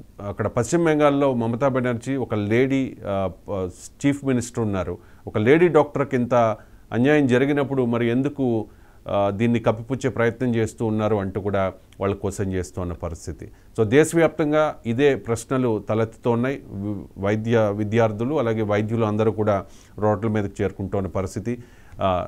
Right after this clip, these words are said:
ఏలూరు నుంచి మా ప్రతినిధి దుర్గాప్రసాద్ already కనెక్ట్ అయి ఉన్నారు. దుర్గాప్రసాద్, ఏంటి పరిస్థితి? డాక్టర్లు ఏం డిమాండ్ చేస్తూ ఉన్నారు అక్కడ?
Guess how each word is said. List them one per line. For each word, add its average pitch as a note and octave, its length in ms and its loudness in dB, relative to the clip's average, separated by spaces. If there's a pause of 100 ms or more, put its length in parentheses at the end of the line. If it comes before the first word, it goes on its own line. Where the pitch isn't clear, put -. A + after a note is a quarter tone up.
ఏలూరు D3 340 4
నుంచి D3+ 220 2
మా C#3 100 0
ప్రతినిధి A#2+ 360 -2
దుర్గాప్రసాద్ A2 640 0
already A2 220 -2
కనెక్ట్ G2+ 300 -4
అయి A2+ 100 4
ఉన్నారు. G#2 280 -2 (320)
దుర్గాప్రసాద్, D#3 500 4
ఏంటి D3+ 220 6
పరిస్థితి? C#3 420 0
డాక్టర్లు B2 440 2
ఏం B2 160 4
డిమాండ్ A#2 320 2
చేస్తూ G2 280 -2
ఉన్నారు E2+ 220 -4
అక్కడ? - 160 -10